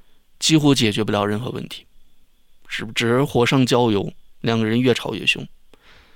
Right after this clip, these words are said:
爱情是这个世界上毫无道理可言的一件事。很多人喜欢讲道理，我也喜欢讲道理，但是你如果在爱情当中讲道理，确实很多时候往往，嗯，并不是一件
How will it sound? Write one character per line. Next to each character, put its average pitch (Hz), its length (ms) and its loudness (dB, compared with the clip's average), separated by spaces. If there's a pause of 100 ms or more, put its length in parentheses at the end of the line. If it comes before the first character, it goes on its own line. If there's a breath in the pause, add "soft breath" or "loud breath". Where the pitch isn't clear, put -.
(420 soft breath)
爱 208 260 4
情 139 280 4
是 147 160 2
这 170 160 4
个 135 60 4
世 135 220 2
界 123 120 2
上 110 160 0
毫 - 340 -2
无 180 300 4
道 139 260 2
理 107 140 -2
可 - 260 -2
言 104 120 0
的 117 100 2
一 110 100 0
件 113 180 -2
事。 - 240 -4 (840 loud breath)
很 - 120 0
多 160 80 4
人 202 100 6
喜 151 100 2
欢 131 120 6
讲 110 160 0
道 117 160 0
理， 110 140 -4
我 113 200 0
也 151 80 4
喜 127 140 0
欢 117 160 0
讲 107 180 -6
道 110 180 -2
理， - 160 -14 (440 soft breath)
但 185 140 2
是 208 60 2
你 123 100 2
如 123 180 4
果 143 100 2
在 147 120 0
爱 160 160 2
情 120 160 0
当 127 180 2
中 135 100 2
讲 107 240 -2
道 120 200 0
理， 107 120 -2
确 131 200 0
实 135 80 2
很 107 240 -2
多 127 160 2
时 139 80 -2
候 123 160 2
往 117 300 2
往， 104 300 -2 (500 soft breath)
嗯， 104 500 -4
并 147 240 4
不 113 160 -2
是 117 240 0
一 113 100 -2
件 110 500 -2